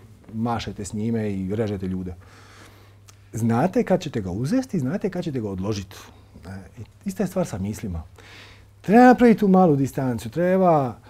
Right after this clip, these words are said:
samo se malo smirit, privremeno si dignit vibraciju, na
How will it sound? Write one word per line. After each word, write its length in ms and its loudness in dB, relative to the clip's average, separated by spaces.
samo 280 -2
se 140 2
malo 300 4
smirit, 360 2
privremeno 640 8
si 160 2
dignit 340 0
vibraciju, 500 -4
na 220 0